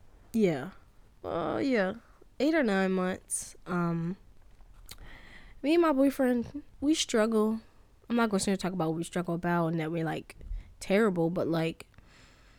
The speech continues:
we're just opposites, and, like, they say opposites attract, but we be struggling sometimes because, like,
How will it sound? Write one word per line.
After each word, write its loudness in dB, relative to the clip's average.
we're 4
just 2
opposites, 0
and, 0
like, -4
they -2
say 0
opposites -2
attract, -4
but 0
we 6
be 4
struggling 2
sometimes 0
because, 0
like, -2